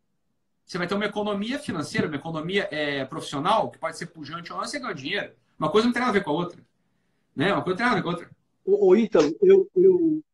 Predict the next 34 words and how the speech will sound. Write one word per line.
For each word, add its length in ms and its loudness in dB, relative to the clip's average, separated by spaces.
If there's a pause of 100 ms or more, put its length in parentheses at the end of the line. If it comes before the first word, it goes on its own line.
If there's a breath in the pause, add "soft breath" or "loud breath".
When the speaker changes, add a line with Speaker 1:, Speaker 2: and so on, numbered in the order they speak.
(160)
Speaker 2:
eu, 220 6
eu, 320 6 (420)
eu 280 6
pude 300 -2
testemunhar 840 2 (440)
algumas 520 2
situações 840 0 (220)
exatamente 1080 2
como 280 0
a 80 -2
que 140 -20
você 460 0
descreveu. 580 0 (720)
Conheci 360 0
pesso-, 340 4
eu 100 2
conheci 340 -2
pessoas 360 0
que 80 -20
passaram 420 0
a 80 6
vida 380 -2
toda 240 0
se 240 -14
programando, 580 -2
se 160 -20
projetando, 580 -6 (360)
se 100 0
organizando 540 0
pra 120 2
passar 380 0
em 80 -2
concurso 500 -8
público. 300 -6